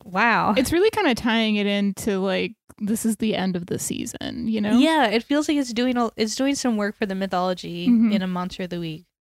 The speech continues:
Speaker 1: And they explain that there's some sort of hidden message in it, but they can't figure out exactly what it is.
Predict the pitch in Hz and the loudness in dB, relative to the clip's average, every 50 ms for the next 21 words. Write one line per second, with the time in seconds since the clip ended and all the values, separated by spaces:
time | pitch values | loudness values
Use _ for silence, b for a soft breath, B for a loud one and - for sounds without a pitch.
0 | _ _ - 240 233 233 233 233 233 226 214 208 - - - 247 254 262 254 240 | _ _ -2 0 2 2 2 2 2 0 0 -2 -4 -4 -2 0 2 2 2 0
1 | - 214 214 208 - 233 226 233 - 247 214 202 202 185 180 233 214 214 220 214 | 2 0 0 0 0 -2 -2 -2 -2 -2 -4 -4 -6 -4 -2 0 0 0 0 0
2 | 208 196 196 190 - 170 - - - - 208 185 190 196 - 196 - 214 - - | 0 -2 -2 -4 -6 -12 -12 -12 -12 -12 -10 -12 -12 -10 -10 -10 -10 -8 -6 -4
3 | 226 208 208 - 220 208 202 190 185 - 196 190 - - 185 185 - 190 190 185 | -4 -4 -4 -6 -6 -4 -4 -4 -6 -6 -8 -10 -8 -8 -8 -8 -8 -8 -6 -6
4 | 185 180 175 175 175 170 - 190 - _ | -6 -6 -8 -8 -10 -10 -10 -12 -14 _